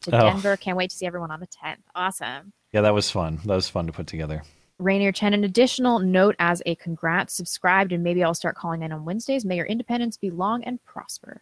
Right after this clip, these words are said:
Speaker 1: guys."
Speaker 2: Well, thanks.
Speaker 1: Uh, Travis Hammer, "The outrage merchants don't care about facts and honesty. They aren't principled. They only care about destroying those who don't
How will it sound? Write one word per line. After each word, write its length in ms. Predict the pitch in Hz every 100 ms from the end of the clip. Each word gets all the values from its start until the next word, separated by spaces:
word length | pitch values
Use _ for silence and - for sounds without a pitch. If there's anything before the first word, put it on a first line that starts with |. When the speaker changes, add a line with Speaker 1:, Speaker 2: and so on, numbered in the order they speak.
| -
Speaker 1:
guys." 400 | - - 226 - _ -
Speaker 2:
Well, 200 | 117 113
thanks. 440 | - 214 277 - - _ _ 185
Speaker 1:
Uh, 240 | 180 175 -
Travis 400 | - 202 185 -
Hammer, 420 | - 233 240 226
"The 120 | 202
outrage 340 | 185 220 262 208
merchants 420 | 226 233 220 202
don't 220 | 233 285
care 220 | - 285 285
about 280 | 247 240
facts 320 | - 233 240 220
and 80 | -
honesty. 580 | 208 220 240 - 208 196
They 180 | 165 -
aren't 280 | 180 233 220
principled. 520 | 214 196 190 185 180
They 100 | 156 -
only 260 | 208 254
care 200 | - 214
about 200 | 190 175
destroying 400 | - - 175 185
those 180 | 170 165
who 120 | 156 147
don't 240 | 170 175